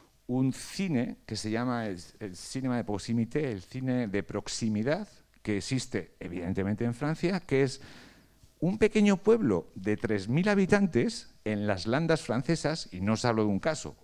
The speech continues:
os hablo de toda la red francesa de cines, con tres mil habitantes que abre,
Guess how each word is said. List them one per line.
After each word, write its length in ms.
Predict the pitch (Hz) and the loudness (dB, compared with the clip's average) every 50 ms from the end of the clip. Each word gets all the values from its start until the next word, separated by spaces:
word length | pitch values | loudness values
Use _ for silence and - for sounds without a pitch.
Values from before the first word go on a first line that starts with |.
| - _ | -20 _
os 160 | - 85 - 101 | -18 -12 -10 -4
hablo 160 | 107 123 120 | 0 0 2
de 100 | 101 87 | 0 0
toda 500 | - - - 139 151 160 160 151 160 151 | -4 -2 2 4 4 4 4 4 2 2
la 160 | 143 120 101 | 2 0 -2
red 320 | 98 104 117 127 131 135 - - - 113 104 - - | 0 2 2 2 2 2 -2 -6 -12 -14 -16 -16 -12
francesa 640 | - 98 98 95 92 - - 117 117 113 - 127 120 | -6 -4 -4 -4 -4 -2 -2 -4 -2 0 0 0 0
de 100 | 113 95 | 0 0
cines, 500 | - - 113 98 90 82 76 76 - - - - - - - - - _ | 2 2 2 4 4 2 0 -2 -6 -12 -18 -20 -20 -20 -20 -20 -20 _
con 220 | - 113 110 101 95 | -2 0 0 0 0
tres 240 | - 104 101 101 117 | 0 -2 0 2 4
mil 140 | 147 175 | 4 4
habitantes 720 | 208 202 196 196 - 214 208 208 - - 147 185 208 - - - - - - - _ _ | 4 2 2 2 2 2 2 2 0 0 0 -2 -2 -6 -10 -16 -20 -20 -20 -20 _ _
que 180 | - - 85 80 | -10 -6 -4 -2
abre, 480 | 80 107 139 156 139 104 80 65 60 | 0 2 2 2 2 0 0 -2 -4